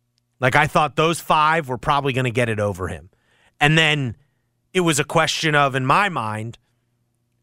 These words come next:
De'Aaron Fox or Ja Morant for the last spot. And my gut just tells me, like,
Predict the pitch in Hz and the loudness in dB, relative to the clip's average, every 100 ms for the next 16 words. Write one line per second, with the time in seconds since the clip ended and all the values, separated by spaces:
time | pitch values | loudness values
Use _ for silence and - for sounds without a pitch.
0 | _ _ 147 147 147 135 143 127 - 123 | _ _ 2 4 2 2 2 2 -2 -6
1 | 104 113 107 107 107 98 - 98 104 101 | -2 -2 0 -2 -2 -4 -10 -6 -2 -2
2 | - - 139 85 _ 131 131 147 113 156 | -2 0 0 0 _ -4 2 2 2 0
3 | - 139 - 131 123 131 113 120 117 | 0 -6 -2 -2 0 -4 -2 0 0